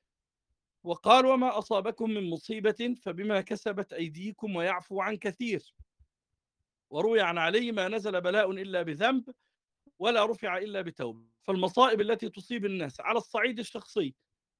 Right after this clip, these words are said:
والصعيد العام سببها هو معصية الله عز وجل ومخالفة أمره، وما يعفو الله عنه أكثر. وطاعة الله عز وجل هي الجالبة لكل خير،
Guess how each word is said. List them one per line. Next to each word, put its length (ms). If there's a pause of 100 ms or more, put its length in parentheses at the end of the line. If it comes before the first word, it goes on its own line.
(140)
والصعيد 640
العام 560 (200)
سببها 600
هو 200
معصية 500
الله 320
عز 240
وجل 320
ومخالفة 880
أمره، 300 (600)
وما 340
يعفو 320
الله 360
عنه 280
أكثر. 520 (580)
وطاعة 500
الله 340
عز 240
وجل 340
هي 140
الجالبة 560
لكل 400
خير، 440